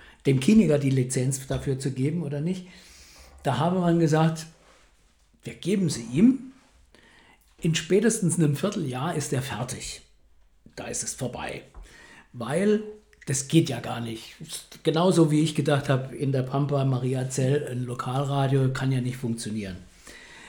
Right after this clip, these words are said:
Der ist in einem Vierteljahr fertig und dann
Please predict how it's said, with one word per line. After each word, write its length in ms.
Der 100
ist 140
in 140
einem 120
Vierteljahr 380
fertig 500
und 260
dann 380